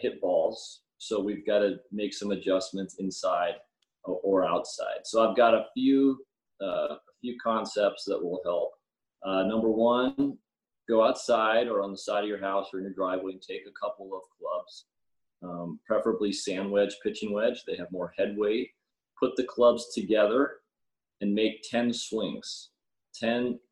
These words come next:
official swings. That'll help, uh, with flexibility. It'll help speed of your swing. It'll build some strength, and it's a great warm-up. I was a, uh, a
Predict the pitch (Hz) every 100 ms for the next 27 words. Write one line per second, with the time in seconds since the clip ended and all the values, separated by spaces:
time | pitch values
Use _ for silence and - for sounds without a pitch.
0 | _ _ - - 123 120 120 117 113 -
1 | - 101 135 - - - _ _ _ _
2 | - 117 113 110 117 110 - _ _ _
3 | 95 90 78 82 90 90 - 110 110 101
4 | 92 113 113 113 113 101 92 98 90 -
5 | _ _ - - - 117 123 127 120 117
6 | - 117 117 117 101 98 - 95 92 -
7 | 87 - - 98 104 113 127 _ _ _
8 | _ _ _ _ 104 107 - 95 - 101
9 | 110 107 - 92 95 101 104 101 92 -
10 | - _ _ _ _ 98 101 101 98 98
11 | 92 92 92 90 90 87 - _ _